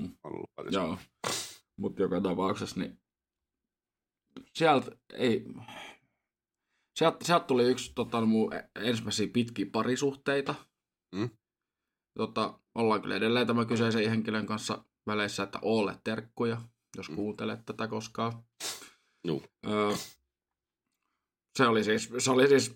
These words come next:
Speaker 2: <clears throat> sanotaan, e-, ekaksi semmoisen tosi pitkäksi suhteeksi niin aika hyvä suhde, mutta
Speaker 1: Joo.
Speaker 2: se nyt kaatui lähinnä siihen, että me oltiin nuoria, me ei osattu keskustella asioista.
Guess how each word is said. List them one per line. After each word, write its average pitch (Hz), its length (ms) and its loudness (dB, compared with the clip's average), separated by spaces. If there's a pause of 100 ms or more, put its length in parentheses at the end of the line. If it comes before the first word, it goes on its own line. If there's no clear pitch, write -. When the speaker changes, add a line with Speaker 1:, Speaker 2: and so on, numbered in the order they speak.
Speaker 2:
<clears throat> 190 140 6
sanotaan, 135 560 6 (200)
e-, 107 180 -4 (120)
ekaksi 117 240 2
semmoisen 95 320 -4
tosi 101 200 -2
pitkäksi 92 420 -6
suhteeksi - 440 -8
niin 92 60 -4
aika - 140 -8
hyvä 98 260 -6
suhde, - 280 -8
mutta - 400 -14 (160)
Speaker 1:
Joo. 76 160 -10 (100)
Speaker 2:
se 98 120 -6
nyt 92 160 -10
kaatui 95 300 -4
lähinnä 92 260 -2
siihen, 98 260 2
että 92 100 -4
me 92 60 0
oltiin 98 240 -2
nuoria, 92 400 0
me 80 100 -4
ei 80 80 -6
osattu 82 420 -8 (600)
keskustella - 600 -4
asioista. 69 560 -4